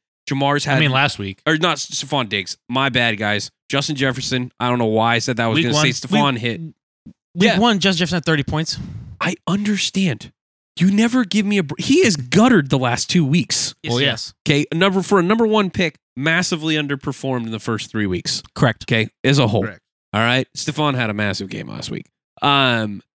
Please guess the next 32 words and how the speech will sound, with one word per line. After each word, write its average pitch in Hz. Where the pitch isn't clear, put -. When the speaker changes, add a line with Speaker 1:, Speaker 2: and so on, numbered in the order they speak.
Speaker 1:
but, 151
like, 139
there's 165
a 156
lot 139
of 131
first 156
rounders 147
that 143
aren't 143
doing 139
a 135
ton. 135
If 117
you're 131
like 131
me 131
and 117
Grant, 160
you 135
invested 123
heavily 135
in 123
the 117
Mixon 127
Najee 139
stuff. 139
That's 127
been 123
brutal 147
so 156
far. 151